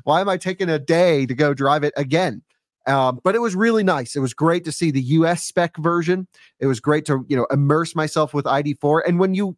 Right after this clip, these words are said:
drive I D four in a vacuum, my impression,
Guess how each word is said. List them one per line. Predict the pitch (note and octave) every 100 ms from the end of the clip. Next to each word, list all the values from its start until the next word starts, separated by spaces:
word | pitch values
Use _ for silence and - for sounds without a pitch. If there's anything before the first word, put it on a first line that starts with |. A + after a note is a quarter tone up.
| _
drive | D#3 F3+ A3 C4+ -
I | F#3+ G3
D | F#3+
four | - F#3 D#3+
in |
a | B2+
vacuum, | A2 B2 D3+ F#3 A#2 F#2+ A2
my | A#2+ C#3+
impression, | C3+ G#2+ A#2+ F#2+ -